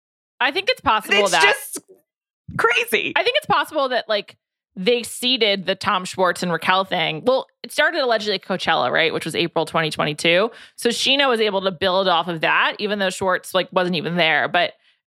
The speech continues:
Speaker 1: it's, it's conceivable to me that, like, the, the Toms and Raquel, or just the Toms, were like, "Let's, like, make up a storyline to shield ourselves from, like, other stuff that's going on."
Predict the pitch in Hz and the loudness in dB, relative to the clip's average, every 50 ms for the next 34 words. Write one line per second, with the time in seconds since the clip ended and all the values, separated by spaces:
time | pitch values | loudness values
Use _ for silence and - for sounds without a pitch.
0 | - - 262 - - - _ _ _ - 285 302 - - - 349 320 - - 294 | -4 -4 -4 -4 -4 -14 _ _ _ -2 -2 -2 -2 -2 -2 -2 -2 -2 -2 -2
1 | 302 311 330 285 277 262 247 - 262 226 220 208 208 208 180 - 180 180 175 165 | 0 2 2 2 2 0 0 0 0 0 2 2 2 2 2 2 2 0 0 -2
2 | - 175 170 180 180 170 - - _ _ - 175 185 180 - _ - - - 240 | -4 -4 0 2 2 2 0 -2 _ _ -6 -2 -2 -2 -2 _ -10 -2 0 2
3 | 214 196 190 190 190 190 190 196 196 202 196 - - - _ _ - 185 190 185 | 2 4 2 2 2 0 0 -2 -2 -4 -4 -6 -14 -18 _ _ -2 0 0 2
4 | 175 165 - - - 185 175 160 156 165 156 151 - - 180 185 165 170 - - | 0 -2 -2 0 2 2 4 4 4 2 2 0 0 0 -2 -2 -4 -6 -10 -10
5 | 170 - - 175 165 160 160 151 151 - 170 160 156 156 147 156 170 160 - - | -10 -2 0 0 2 2 0 -2 -2 -2 0 0 0 0 0 0 0 0 0 -4
6 | - - 185 175 175 - - 185 165 156 - 156 151 - 151 151 - 160 160 160 | -6 -2 -2 -2 -2 -2 -2 0 0 2 2 2 0 0 -2 -6 -2 0 0 2
7 | 160 160 170 170 175 180 175 - 165 - - 175 170 165 160 160 165 - 170 170 | 2 2 2 2 2 0 0 -4 -4 -2 0 0 0 2 2 0 0 0 0 0
8 | 160 160 - - 180 156 156 - 101 156 - 170 180 - 208 214 220 - 247 254 | 0 -2 -4 -2 -2 0 0 2 0 0 0 -2 0 2 2 0 2 2 2 4
9 | - 254 262 262 262 269 277 285 294 320 330 - | 4 4 4 4 4 4 4 2 2 0 -2 -4